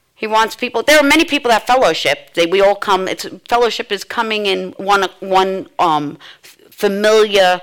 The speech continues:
agreement with something. So we all believe Jesus Christ, but not everybody goes to the next level of relationship. I mean, I go, I, I'm part of a lot of groups, okay, um, outside of church.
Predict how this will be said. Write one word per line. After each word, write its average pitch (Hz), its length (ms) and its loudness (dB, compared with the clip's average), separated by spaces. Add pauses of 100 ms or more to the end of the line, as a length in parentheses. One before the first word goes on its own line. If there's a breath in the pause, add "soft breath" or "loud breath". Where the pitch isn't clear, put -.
(260 loud breath)
agreement 208 580 -2
with 156 140 -6
something. 139 400 -6
So 233 160 -4
we 240 160 0
all 240 180 4
believe 226 280 -4
Jesus 196 260 -4
Christ, 220 180 -2
but 214 80 -4
not 240 160 2
everybody 220 680 2 (100)
goes 208 220 2
to - 140 -10
the 196 80 0
next 190 260 -4
level 330 440 -2 (460 soft breath)
of 156 320 -2
relationship. 160 880 0 (320 loud breath)
I 214 60 0
mean, 233 160 2
I 240 100 4
go, 240 380 2 (100)
I, 226 260 4
I'm 220 260 0
part 247 220 -2
of 220 80 -4
a 214 40 0
lot 185 240 2
of 170 80 -4
groups, - 340 -8
okay, 165 460 0 (320 loud breath)
um, 151 240 2
outside 165 480 0
of 151 400 -4
church. - 500 0